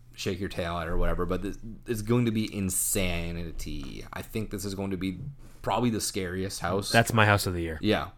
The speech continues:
Speaker 2: Wicked
Speaker 1: And I,
Speaker 2: Growth
Speaker 1: and
Speaker 2: is the
Speaker 1: I
Speaker 2: one that
Speaker 1: think
Speaker 2: I'm
Speaker 1: Wicked Growth will win house of the year as well. Yeah, no, I mean, there's really nothing more to say other than what you did. I mean, it's, it's a house at Halloween Horror Nights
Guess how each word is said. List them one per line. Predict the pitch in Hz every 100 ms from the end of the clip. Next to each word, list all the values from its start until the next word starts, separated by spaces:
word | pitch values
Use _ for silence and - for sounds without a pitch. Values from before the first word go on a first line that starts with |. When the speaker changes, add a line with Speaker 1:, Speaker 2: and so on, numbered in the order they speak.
| -
Speaker 2:
Wicked | 120 117
Speaker 1:
And |
I, | 131
Speaker 2:
Growth | 123 113
Speaker 1:
and | 127
Speaker 2:
is | 127
the | 110
Speaker 1:
I | 143
Speaker 2:
one | 185
that |
Speaker 1:
think | 190 175
Speaker 2:
I'm |
Speaker 1:
Wicked | 160 147 135
Growth | 135 127
will | 123
win | 123 113
house | 101 101 101
of |
the | 95
year | 87 85
as | 90
well. | 76 - - - - -
Yeah, | 143 123
no, | 110 -
I | 135
mean, | 131
there's | 120
really | 104 123 143
nothing | 123 113 110 117 104
more | 98 101
to |
say | 95 - 90 87 -
other | 90 92 90
than | 87
what | 87 71
you | 87
did. | 87 85 - - - -
I | 104
mean, | 101 95 - -
it's, | 113 - - - - - -
it's | 110 - - -
a | 98 90
house | - 117 143 - -
at | 85 -
Halloween | - 120 151 160
Horror | 135 117 104
Nights | 101 92 92